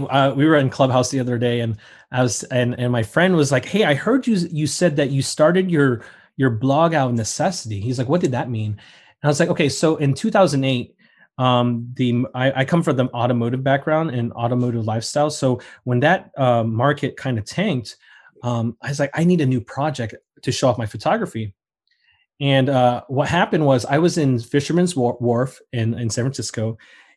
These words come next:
And, uh, I used to have a little point and shoot camera, and I would always take pictures of my food, right? Didn't share it. I just like taking pictures of food for some reason. Like, back then, then I think I shared it on, like, MySpace or something like that, right?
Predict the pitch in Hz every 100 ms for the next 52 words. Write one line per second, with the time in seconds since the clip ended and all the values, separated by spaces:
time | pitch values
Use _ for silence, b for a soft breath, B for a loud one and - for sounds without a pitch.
0 | _ 131 131 127 123 123 143 170 151 135
1 | 135 135 123 - 127 135 135 - 135 -
2 | 120 120 143 123 117 123 156 170 170 170
3 | 156 135 123 107 107 101 123 147 - B
4 | - 185 294 269 - 202 196 202 202 156
5 | 190 190 143 127 139 156 - 175 175 170
6 | 151 135 190 135 - 147 147 135 131 107
7 | B B - 175 175 180 180 139 165 170
8 | 143 165 139 135 151 139 139 117 110 117
9 | 127 - 127 127 127 117 117 123 120 110
10 | 123 120 120 151